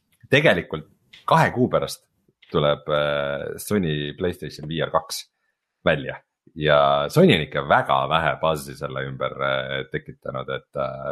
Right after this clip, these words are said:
näitasid oma ilusaid treilereid ja kuulutasid paar mängu välja ja et siis ikkagi natukene vaikus, et kui, kui Game Awardsil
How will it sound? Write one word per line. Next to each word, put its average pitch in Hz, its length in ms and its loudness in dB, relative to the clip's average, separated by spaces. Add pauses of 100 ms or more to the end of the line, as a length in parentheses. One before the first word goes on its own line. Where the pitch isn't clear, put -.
näitasid 92 360 -2
oma 78 200 -2
ilusaid 76 280 -4
treilereid 78 540 -2
ja 73 140 4 (260)
kuulutasid 78 400 -10
paar 82 240 2 (140)
mängu 87 340 -4
välja 69 240 -4
ja 69 160 -2
et - 80 -12
siis - 220 -10 (880)
ikkagi 82 340 0
natukene 85 400 2
vaikus, 78 400 2
et 69 80 -8
kui, 71 240 -2 (380)
kui 80 260 2
Game 123 260 6
Awardsil 71 600 0